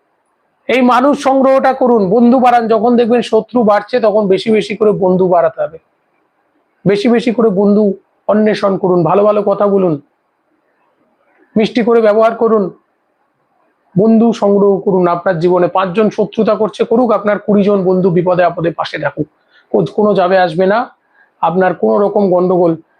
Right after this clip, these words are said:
আপনি দেখবেন যে কোনো, কোনো গন্ডগোলই আপনাকে ব্যতিব্যস্ত করতে পারছে না, শত্রু দমন হয়ে যাবে।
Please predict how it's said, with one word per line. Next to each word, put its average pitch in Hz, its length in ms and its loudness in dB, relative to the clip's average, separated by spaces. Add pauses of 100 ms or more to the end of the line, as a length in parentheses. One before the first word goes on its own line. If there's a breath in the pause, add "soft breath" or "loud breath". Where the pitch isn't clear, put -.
(120)
আপনি 170 260 -2
দেখবেন 175 340 2
যে 175 140 0
কোনো, 185 260 -2
কোনো 190 240 -2
গন্ডগোলই 175 480 0
আপনাকে 170 340 -4
ব্যতিব্যস্ত 160 600 -2
করতে 160 280 -4
পারছে 160 400 -4
না, 151 260 0 (1160)
শত্রু 240 380 0
দমন 190 300 2
হয়ে 160 140 0
যাবে। 147 240 -2